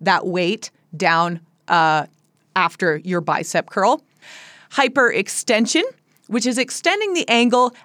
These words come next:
at a joint beyond neutral, which is something you don't ever wa-,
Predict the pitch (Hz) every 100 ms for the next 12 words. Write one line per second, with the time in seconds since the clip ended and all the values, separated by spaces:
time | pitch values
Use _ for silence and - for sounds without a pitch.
0 | - 214 240 170 220 214 185 208 180 180
1 | 208 262 294 254 208 180 - 208 214 202
2 | 185 - _ _ - 220 233 - 247 262
3 | 247 269